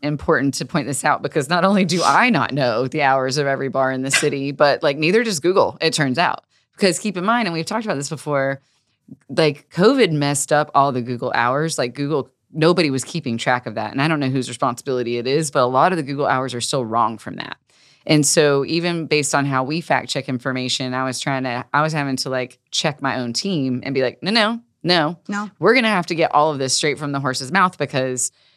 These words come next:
Speaker 1: the Instagrams, the websites, and the Google hours, none of them,"
Speaker 2: None
Speaker 1: I
Speaker 2: of
Speaker 1: shouldn't
Speaker 2: them
Speaker 1: say none of them,
Speaker 2: matches.
Speaker 1: but for the most part, none of
Speaker 2: Most
Speaker 1: them
Speaker 2: pro-,
Speaker 1: match.
Speaker 2: most don't
Speaker 1: Pro
Speaker 2: match.
Speaker 1: tip, do not use Google hours as your baseline. Sorry, Google.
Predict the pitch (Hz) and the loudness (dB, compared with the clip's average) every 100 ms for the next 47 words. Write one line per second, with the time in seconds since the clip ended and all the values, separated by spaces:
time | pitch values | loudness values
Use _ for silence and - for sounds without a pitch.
0 | _ - - 160 - 175 196 196 202 208 | _ -2 0 0 0 0 0 0 -2 -4
1 | - _ _ _ 156 143 147 143 170 151 | -6 _ _ _ 2 4 2 2 0 0
2 | 151 147 139 131 143 135 123 127 123 120 | -2 0 0 0 0 2 2 4 2 -2
3 | - 131 139 139 131 127 127 143 147 165 | -4 -4 -2 -2 -4 -4 -4 -2 0 0
4 | 185 123 127 120 120 - 160 165 143 - | 0 0 0 -2 -4 -2 0 2 0 0
5 | 107 254 277 123 120 - 214 208 196 180 | 2 4 2 0 -4 -6 -4 -4 -4 -2
6 | 190 180 208 - 160 147 - - 180 220 | 4 4 4 2 0 0 -4 0 4 4
7 | 139 127 120 127 123 117 117 117 117 117 | 4 0 -2 -2 2 2 2 0 -4 -8
8 | 117 113 113 123 117 117 131 123 113 117 | -6 -6 -4 -6 -6 -4 -4 -2 -2 -4
9 | 135 | -6